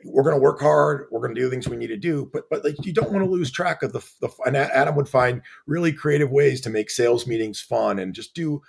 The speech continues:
y-, yeah. So that's an important component. And, and so I, I think that's also, you know, have fun. Maybe that's what I also tell my twenty-five-year-old self is, like, don't lose that piece. I think we have it a lot more when we're younger. We start to get older, maybe a little more jaded, a little more cynical.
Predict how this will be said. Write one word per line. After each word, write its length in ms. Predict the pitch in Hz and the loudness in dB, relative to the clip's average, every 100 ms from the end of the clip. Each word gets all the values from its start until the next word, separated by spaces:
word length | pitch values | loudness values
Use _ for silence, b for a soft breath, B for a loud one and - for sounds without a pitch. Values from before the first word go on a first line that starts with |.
| b b b _ | b b b _
y-, 80 | 175 - _ | -20 -20 _
yeah. 180 | 131 - - | -4 -4 -8
So 120 | 123 | 0
that's 200 | 139 147 | 0 0
an 60 | 143 | -4
important 400 | - 127 107 - | -2 -2 -2 -8
component. 300 | 95 80 _ _ - | -14 -16 _ _ -14
And, 280 | 98 95 98 | -10 -8 -8
and 120 | 90 | -2
so 120 | 110 | 0
I, 60 | 104 | 0
I 180 | 101 | 0
think 160 | 117 135 | 0 2
that's 180 | 131 120 | 0 2
also, 420 | 117 127 113 98 - | -2 -2 -4 -6 -8
you 100 | 117 | -4
know, 120 | 95 | -2
have 280 | 110 110 - | 0 -2 -2
fun. 280 | 107 85 | -2 -2
Maybe 180 | 87 92 | -4 -4
that's 160 | 95 - | -4 -2
what 100 | 95 | -2
I 40 | |
also 240 | 92 98 98 | -2 -4 -8
tell 180 | 92 | -8
my 140 | 85 82 | -8 -8
twenty-five-year-old 720 | - 87 82 85 82 82 82 | -6 -6 -4 -4 -2 -4 -6
self 320 | - 90 82 | -6 -8 -8
is, 100 | 87 | -10
like, 280 | 85 87 - b b - | -4 -4 -6 b b 2
don't 240 | 123 139 | 2 2
lose 380 | 110 120 117 - | 0 0 -2 -2
that 260 | 101 - | -2 -2
piece. 200 | - - | -10 -14
I 40 | 85 | -8
think 160 | 95 | -4
we 80 | 98 | -2
have 240 | 95 107 110 | 0 2 2
it 40 | |
a 40 | |
lot 260 | 107 113 110 | 4 2 0
more 180 | 110 107 | 0 0
when 140 | 98 | -2
we're 120 | 92 | -2
younger. 480 | 104 131 131 123 117 b b b b | 4 4 4 2 0 b b b b
We 80 | - | -8
start 240 | - 101 - | 0 0 2
to 80 | |
get 120 | 90 101 | 2 6
older, 400 | 117 107 110 104 | 6 6 2 2
maybe 200 | 92 90 | 2 0
a 20 | |
little 160 | 90 | -2
more 140 | 87 90 | -2 -2
jaded, 340 | - 120 117 | 2 4 4
a 40 | 101 | 2
little 160 | 92 | -2
more 120 | 90 85 | -6 -4
cynical. 600 | - 117 - - 120 | -2 -2 2 2 2